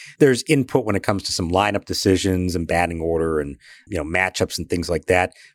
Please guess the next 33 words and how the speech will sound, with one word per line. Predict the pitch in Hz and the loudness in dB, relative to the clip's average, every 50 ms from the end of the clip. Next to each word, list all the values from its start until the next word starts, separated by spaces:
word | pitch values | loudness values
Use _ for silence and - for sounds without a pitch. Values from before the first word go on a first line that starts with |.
| _ _ - | _ _ 0
But | - 98 - - _ | 0 0 0 -2 _
really, | 107 104 110 123 143 151 143 131 | -6 2 6 6 8 8 6 4
when | 113 101 113 110 | 4 2 0 0
it | 104 - | 0 -2
comes | - - 117 110 104 98 - _ _ _ - | -2 -2 0 0 0 -2 -6 _ _ _ -8
time | - - 113 113 113 | -2 0 0 0 0
for | 110 - 101 | -2 -4 -4
the | 87 | -2
game | 85 98 95 101 101 | 0 0 2 2 2
to | 95 90 | 0 0
start, | - - 104 101 120 147 - - _ _ _ _ _ _ | 0 2 4 4 4 2 0 -6 _ _ _ _ _ _
you | - 165 | 2 4
know, | 127 | 4
they | 107 139 139 | 4 4 2
present | 139 - 131 113 101 120 127 127 | 2 2 2 4 4 4 2 4
all | 131 123 120 117 | 4 4 4 6
the | 110 104 | 6 4
information | 101 98 - 98 98 101 117 117 - 135 139 139 131 - _ _ _ _ _ | 2 2 0 0 2 2 2 0 0 -2 -4 -4 -6 -10 _ _ _ _ _
to | - - 127 | -6 -2 0
Davey | 107 123 120 123 117 127 | 2 4 4 4 4 4
and | 120 110 | 4 2
his | 117 120 113 | 2 0 0
staff, | - - 123 120 123 123 - | 2 2 4 4 4 2 0
and | 104 98 | -2 -2
then | 95 95 | 0 2
they | 95 98 | 2 2
kinda | 95 - - 107 98 90 | 2 2 0 -2 0 2
let | 90 95 92 - | 2 2 2 2
them | - 95 87 85 | 0 -2 0 2
go | 82 92 87 87 | 2 2 2 2
manage | 85 82 85 85 85 82 78 - - _ - - _ _ _ | 0 -2 -2 -2 -4 -6 -8 -10 -14 _ -20 -20 _ _ _
the | - | -4
game | 87 85 92 87 87 85 85 80 76 76 73 | -2 0 0 0 0 -2 -4 -6 -8 -10 -12